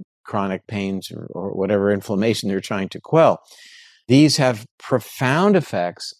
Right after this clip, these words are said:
on the diversity and functionality of the gut bacteria, and as such affect gut permeability. And interestingly, we see now some significant associations between consumption of, for example, the proton pump inhibiting drugs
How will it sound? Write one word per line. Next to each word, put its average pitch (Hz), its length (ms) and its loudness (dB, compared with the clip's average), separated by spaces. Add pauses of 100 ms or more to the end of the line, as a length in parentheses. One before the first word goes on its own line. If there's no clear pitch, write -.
on 98 400 -4 (180)
the 92 380 -4 (220)
diversity 123 840 0
and 113 80 -8
functionality 113 880 0 (480)
of 101 220 -2
the 101 80 -4
gut 98 260 -2
bacteria, 120 720 2 (100)
and 98 200 -2
as 98 160 0
such 107 240 -2
affect - 500 -2
gut 110 180 -2
permeability. 101 720 -4 (460)
And 131 160 6
interestingly, 127 760 2
we 120 220 4
see 117 260 0
now 113 240 2
some 98 280 -4
significant 123 640 0
associations 107 1000 0 (460)
between 107 720 -2
consumption 123 720 -2
of, 107 240 -4
for - 120 -6
example, 98 400 -4
the 92 100 -6
proton 104 440 -2
pump 104 220 -8
inhibiting 95 400 -6
drugs 95 340 -4